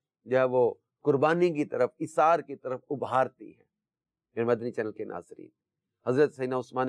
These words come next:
غنی رضی اللہ تعالیٰ عنہ کا عشق رسول جب بیان کیا جاتا ہے تو اس عشق میں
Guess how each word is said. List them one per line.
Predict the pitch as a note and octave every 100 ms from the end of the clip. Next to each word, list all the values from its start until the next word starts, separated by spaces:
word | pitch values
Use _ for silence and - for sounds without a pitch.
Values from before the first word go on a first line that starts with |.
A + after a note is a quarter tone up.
| B2
غنی | A#2+ C3+
رضی | A2+ A2
اللہ | A2 A2 A2+ G#2
تعالیٰ | G2+ A2 A2
عنہ | A2
کا | G2+ - - _ _ -
عشق | D3+ -
رسول | F3+ D3 - F3+ E3
جب | C#3+
بیان | A2+ B2 D3 C3+
کیا | G#2+ G2
جاتا | G2 F2+ - E2
ہے | D#2+ _ _ _ _ -
تو |
اس | - A3+ G3 - _ _ _ _ _ _
عشق | A3 G3+ -
میں | D#3+ A#2 D#2+